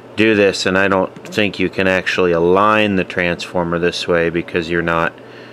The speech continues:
aligning for the capacitances and the tube and the circuit,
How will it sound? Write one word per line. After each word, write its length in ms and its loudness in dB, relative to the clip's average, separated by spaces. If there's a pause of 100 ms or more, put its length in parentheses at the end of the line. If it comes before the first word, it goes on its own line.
(260)
aligning 640 0
for 180 -4
the 120 -2
capacitances 1200 -2
and 180 -4
the 60 -6
tube 560 0
and 140 -4
the 100 -8
circuit, 560 -2